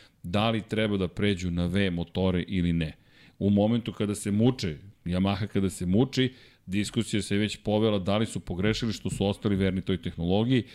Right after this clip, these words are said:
i zaključak je da će u ro-, u ra-, u roku od dve do tri godine, <laughs> dakle, pred trinaest godina, svi preći na V motore. Nije se desilo, naprotiv,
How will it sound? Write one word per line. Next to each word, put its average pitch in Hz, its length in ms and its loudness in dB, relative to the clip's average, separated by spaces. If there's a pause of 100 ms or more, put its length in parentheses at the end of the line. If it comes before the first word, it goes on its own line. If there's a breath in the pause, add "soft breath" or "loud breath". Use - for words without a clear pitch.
(280 loud breath)
i 104 120 0
zaključak 104 640 0
je 101 60 2
da 95 100 2
će - 180 -4
u 95 80 4
ro-, 98 120 0
u 104 160 2
ra-, 101 140 0
u 107 180 0
roku 113 300 0
od 90 180 -4
dve 110 240 0
do 107 100 -2
tri 101 280 -2
godine, 90 540 2 (140)
<laughs> - 180 2
dakle, - 240 -2
pred - 260 -6
trinaest 110 320 2
godina, 98 400 2 (240 loud breath)
svi 117 280 -2
preći 110 340 -2
na 104 100 4
V 101 140 4
motore. 90 400 0 (360 loud breath)
Nije 98 300 2
se 104 180 -4
desilo, 107 460 2
naprotiv, 107 520 -2